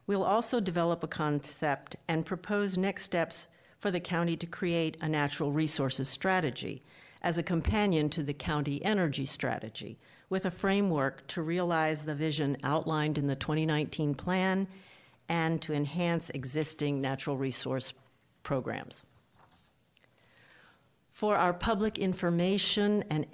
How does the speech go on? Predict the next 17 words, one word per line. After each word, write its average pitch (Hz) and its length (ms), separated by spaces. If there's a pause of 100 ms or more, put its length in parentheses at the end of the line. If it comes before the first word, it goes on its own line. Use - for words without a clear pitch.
(120)
engagement 180 680
goals, 196 400 (100)
we 185 160
will 175 140
give 156 280
input 202 580
on 151 200
developing 165 800
the 151 160
online 160 480
information 156 600
hub 180 440
to 151 100
make 143 280
existing 175 540
county 160 340
information 139 720